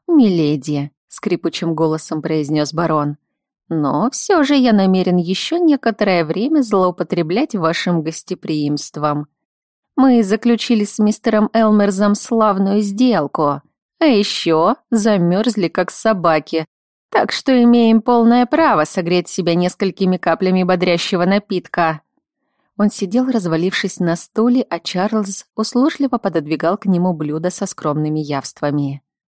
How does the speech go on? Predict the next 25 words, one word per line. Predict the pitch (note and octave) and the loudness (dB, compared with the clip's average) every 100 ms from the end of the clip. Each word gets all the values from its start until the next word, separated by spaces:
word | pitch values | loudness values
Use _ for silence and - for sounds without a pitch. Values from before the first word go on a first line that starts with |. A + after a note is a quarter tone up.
| _ _ - | _ _ -12
"Сделку?" | F#3+ D3+ D#3+ D#3 - A#3+ C4+ _ - | -10 -4 -4 -4 -2 -4 -4 _ -4
переспросила | A#3+ A#3 - A#3+ - A3+ | -2 -2 -2 -4 -2 0
я. | A3 G#3+ G#3+ _ _ _ _ _ _ _ | 0 0 -2 _ _ _ _ _ _ _
"Но | F#3+ F#3+ F#3+ - | 0 2 0 -4
известно | D#3+ D#3+ B3+ - G#3 | -6 -2 -2 0 0
ли | F3 | 0
вам, | F3 G3 D#3+ D3+ | 0 0 -2 -2
ваша | B3 D4 E3+ | -2 -2 -2
милость, | G3 A#3+ D#3 D3 - - _ | 2 2 0 -4 -10 -20 _
что | - - F#3 | -14 -4 -2
мистер | F3+ - F#3+ - | -2 -4 -6 0
Элмерс | B3 B3+ E3 - - _ _ | 2 4 2 -4 -14 _ _
пока | B3+ - | -4 2
не | C4 C4+ | 6 6
уполномочен | B3+ B3 B3 A#3+ F#3+ - D#3+ | 4 2 4 4 2 0 -4
заключать | D#3 D#3+ F3 - F3 F3+ | -4 -4 -6 -4 -4 -2
никакие | F3 E3 - F3 | -4 -6 -4 -6
сделки | C#3+ E3 A3+ - | -4 -4 -4 -2
в | F#3 | -2
отношении | F#3 E3 - E3+ D#3+ D#3 | -2 -4 -4 -2 -2 -2
того, | D#3 D3+ | -4 -4
что | G#3+ - | -4 0
находится | A3+ - D3+ D#3+ - - F3+ - | 0 0 -4 -4 -8 -6 -6 -8
в | _ | _
Карлайл-Холле?" | - F#3 D#3+ D3+ D3 D3+ - F#3+ D3 C#3+ C3 | -4 -2 -2 -2 -4 -4 -2 -2 -2 -8 -10